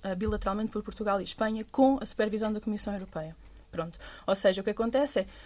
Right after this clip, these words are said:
todos os anos, no final do ano, os Estados-membros juntam-se em Bruxelas, onde, em Bruxelas geralmente, ah, e vão decidir as cotas para o ano a seguir. Portanto, em dois mil e vinte, em dezembro de dois mil e vinte, definiram para este ano. Aquilo que, aqu-, aquilo que se passa, por exemplo,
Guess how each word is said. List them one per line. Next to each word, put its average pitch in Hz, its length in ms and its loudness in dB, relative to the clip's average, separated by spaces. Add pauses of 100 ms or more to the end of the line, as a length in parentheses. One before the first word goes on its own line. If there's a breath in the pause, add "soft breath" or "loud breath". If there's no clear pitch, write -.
(120 loud breath)
todos 202 220 2
os 226 100 4
anos, 196 200 6
no 185 100 -6
final 220 320 0
do 247 160 6
ano, 302 320 6
os 220 140 -2
Estados-membros 240 800 6
juntam-se 269 600 6
em 180 80 -4
Bruxelas, 269 600 2
onde, - 140 -8 (200)
em 190 60 -4
Bruxelas 202 380 -2
geralmente, 220 560 2
ah, 220 240 8
e 240 80 6
vão 254 160 8
decidir 247 220 2
as 247 100 4
cotas 247 260 4
para 226 160 4
o 226 60 2
ano 226 100 2
a 208 60 -2
seguir. - 360 -6
Portanto, - 280 -6
em 196 60 -2
dois 196 120 -2
mil 226 180 2
e 247 60 2
vinte, 277 300 2
em - 40 0
dezembro 208 220 -4
de 196 60 -6
dois 226 80 2
mil 233 40 2
e 240 40 2
vinte, 262 180 4
definiram 226 320 0
para 220 300 -2
este 208 260 0
ano. 170 100 -8 (720 loud breath)
Aquilo 302 300 8
que, 311 140 -2
aqu-, 240 340 6
aquilo 294 220 6
que - 80 -4
se - 80 -4
passa, 220 320 6
por 190 120 -8
exemplo, 180 280 -6